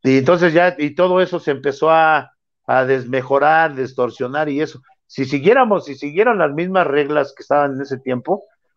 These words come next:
o la misma tecno-, tecnología de lucha, o la misma psicología también de lucha libre,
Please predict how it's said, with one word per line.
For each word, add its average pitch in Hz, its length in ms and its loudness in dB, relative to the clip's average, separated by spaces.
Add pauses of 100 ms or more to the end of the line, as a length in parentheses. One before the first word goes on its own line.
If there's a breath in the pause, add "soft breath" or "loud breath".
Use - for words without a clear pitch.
(120)
o 123 60 2
la 131 140 2
misma 156 340 -2
tecno-, 123 460 -4
tecnología 123 680 0
de 135 100 2
lucha, 135 300 0
o 127 60 4
la 120 120 2
misma 165 240 -2
psicología 127 760 -2
también 123 300 -4
de 120 80 -4
lucha 120 260 -6
libre, 123 320 -4